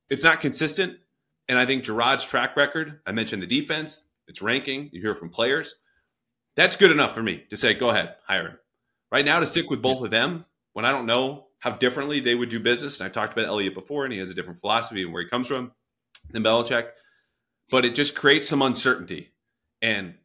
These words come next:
where am I reporting to? Where's this information going? I, the thing I would say on the flip side is, though, if you did want new blood, if you're someone on the outside, just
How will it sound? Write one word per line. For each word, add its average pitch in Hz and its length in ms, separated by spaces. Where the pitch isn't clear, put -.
where 127 280
am 143 80
I 139 100
reporting 117 500
to? 87 240
Where's 123 200
this 123 100
information 110 580
going? 78 220
I, 117 140
the 120 120
thing 175 240
I 151 100
would 135 160
say 135 180
on 120 80
the 110 60
flip 131 180
side 139 180
is, 143 120
though, 147 280
if 127 160
you 131 80
did 131 180
want 131 200
new 127 120
blood, 120 260
if 117 100
you're 110 60
someone 117 220
on 107 40
the 107 80
outside, 113 360
just - 240